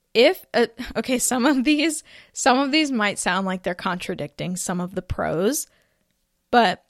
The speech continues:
that's just life. You know, give and take. Y-, you can, you can think about it the way that you wanna think about it.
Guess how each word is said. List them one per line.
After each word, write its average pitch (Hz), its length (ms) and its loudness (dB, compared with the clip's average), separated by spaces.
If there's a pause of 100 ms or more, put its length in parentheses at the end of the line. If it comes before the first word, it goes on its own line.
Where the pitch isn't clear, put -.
that's - 280 -2
just - 280 -8
life. - 320 -6 (120)
You 196 160 -4
know, 180 240 -4 (440)
give 214 200 4
and 208 140 0
take. 180 520 -4 (640)
Y-, - 120 -20 (160)
you 98 240 -2
can, 175 500 -2
you 190 140 -8
can 208 160 -4
think 180 200 -6
about 165 220 -2
it 165 100 -8
the 175 100 -6
way 160 120 -4
that 113 140 -12
you 165 120 -8
wanna 120 200 -10
think - 200 -14
about 104 240 -6
it. - 140 -4